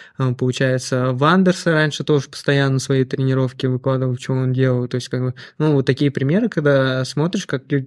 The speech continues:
тренируются, ну, и действительно нравится. Ты, типа, на спортсмена подписываешься, типа, э, мне, допустим, неинтересно на спортсмена подписываться, который, блин, показывает, там, я не знаю, сегодня в ресторане ем то-то, то-то, то-то, гуляю там-то, там-то, ну, за-, зачем мне на тебя подписался,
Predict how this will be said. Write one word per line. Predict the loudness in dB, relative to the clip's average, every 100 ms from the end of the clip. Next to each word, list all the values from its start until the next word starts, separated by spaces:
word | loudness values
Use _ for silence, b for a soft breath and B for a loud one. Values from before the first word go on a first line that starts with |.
| -6
тренируются, | -6 0 0 2 2
ну, | 2 2
и | 2 0 -2
действительно | -6 -6 -4 -2 -2 0
нравится. | 0 0 -2 -6 -12 -14 _
Ты, | -10
типа, | -10 -12 -20 B B
на | 2 2
спортсмена | 2 -2 0 0 0
подписываешься, | -2 -2 -2 -4 -12 -6 0 2 2 0 -6 -6 B B
типа, | -6 -4 -4 -4
э, | -4 -8 -8
мне, | -4 2 4
допустим, | 4 2 0 0 0 0 -4 -8 B 0
неинтересно | 2 4 2 2 2
на | 2
спортсмена | 0 0 0 0 0 0
подписываться, | 2 2 2
который, | 2 2
блин, | 2 0
показывает, | -2 0 0 0
там, | -2 0
я | 0
не | 0
знаю, | 0 0
сегодня | 0 -2 0 -2 -4 B
в | -8
ресторане | -4 0 0 2 2 2
ем | 0 -2 -6
то-то, | -4 -2 -2
то-то, | -4 -4 -2
то-то, | 2 2 2
гуляю | 0 2 2 2 0
там-то, | -2 -4 -4
там-то, | 0 0 0 -2
ну, | -4 -4 -2 -2
за-, | -4 -4
зачем | -4 -2 0 0
мне | 0 -2
на | -4
тебя | -2 -2
подписался, | -4 -8 -8 -4 -2 -2 -8